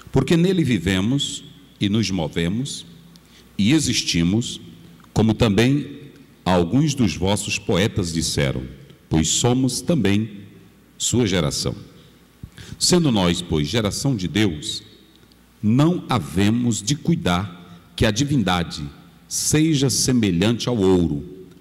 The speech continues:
ou à prata, ou à pedra esculpida por artifício e imaginação dos homens. Mas Deus, não tendo em conta os tempos", aí você marca também essa palavra tempo.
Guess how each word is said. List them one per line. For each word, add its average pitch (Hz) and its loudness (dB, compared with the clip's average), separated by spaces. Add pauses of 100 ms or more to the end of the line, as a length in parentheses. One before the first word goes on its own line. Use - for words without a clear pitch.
(140)
ou 98 0
à 90 -2
prata, 95 -4 (560)
ou 120 2
à 101 0
pedra 113 0
esculpida 90 -2 (400)
por 90 2
artifício 175 0 (480)
e 101 2
imaginação 85 0
dos 73 0
homens. 64 -8 (680)
Mas 82 0
Deus, 95 0 (260)
não 165 2
tendo 170 0
em 143 2
conta 101 -2 (180)
os 202 0
tempos", 76 -4 (380)
aí 95 0
você 107 -2
marca 95 -2
também 95 -4
essa 101 -4
palavra 98 -4
tempo. 104 -2